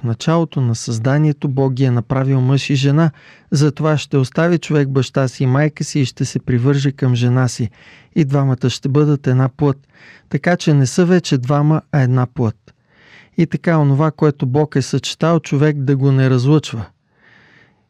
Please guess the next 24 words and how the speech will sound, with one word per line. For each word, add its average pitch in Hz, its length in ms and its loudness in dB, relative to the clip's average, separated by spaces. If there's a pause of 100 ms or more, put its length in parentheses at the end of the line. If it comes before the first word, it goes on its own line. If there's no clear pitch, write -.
(120)
И 156 80 2
вкъщи - 440 -2
учениците 147 640 0
пак 131 280 -4
го 131 120 -6
попитаха 135 600 -2
за 117 140 0
това, 113 360 -2 (120)
и 143 100 -2
той 127 220 -2
им 113 80 0
каза: 107 400 -4 (600)
"Който 143 320 -2
си - 160 -2
напусне 139 540 0
жената 127 480 0
и 123 60 0
се - 180 -4
ожени 127 440 2
за 113 140 -2
друга, 143 400 0
прелюбодейства 127 920 -2
против 120 420 -8
нея. 117 300 -2